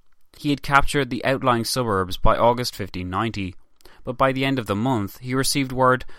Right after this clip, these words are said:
that a joint Spanish Catholic League force of about fifty thousand under the command of Alexander Farnese,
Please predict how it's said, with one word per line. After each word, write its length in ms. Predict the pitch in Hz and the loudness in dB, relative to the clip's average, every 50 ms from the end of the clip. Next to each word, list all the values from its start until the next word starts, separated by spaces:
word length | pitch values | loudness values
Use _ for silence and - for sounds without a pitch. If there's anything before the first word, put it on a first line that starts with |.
| - - | -12 -10
that 120 | - 135 | -10 -8
a 40 | 135 | -8
joint 340 | 127 - 135 135 143 143 - | -4 0 2 2 2 2 0
Spanish 400 | - - - 131 120 117 113 - | -2 4 4 6 6 6 2 -2
Catholic 460 | - - 110 101 - 95 95 90 - | -2 -2 -2 -2 -2 -4 -8 -8 -6
League 260 | 104 117 135 147 139 | -4 -4 -2 -4 -4
force 480 | - - - 98 95 92 92 92 - - - - - - - | -6 -4 0 0 2 2 0 -2 -4 -8 -10 -16 -20 -16 -14
of 100 | 120 123 | -12 -10
about 240 | 120 120 127 123 - | -4 -2 -2 -4 -2
fifty 340 | - - 135 - - 107 | -6 -8 -8 -6 -6 -8
thousand 580 | 92 - - 131 139 135 113 95 92 90 87 - - | -8 0 2 2 2 2 0 -2 -4 -6 -8 -8 -6
under 200 | - 123 127 131 | -4 -4 -4 -4
the 100 | 127 135 | -4 -6
command 380 | - - 123 110 110 107 104 | -6 -4 -4 -2 -2 -2 -2
of 80 | 95 92 | -2 0
Alexander 500 | 98 98 98 98 95 101 98 95 95 92 | 0 0 0 0 -4 -4 -4 -4 -6 -6
Farnese, 720 | - - 101 95 92 95 113 127 120 123 120 - - - | -4 -2 0 0 0 0 -2 -2 -2 -2 -4 -4 -6 -8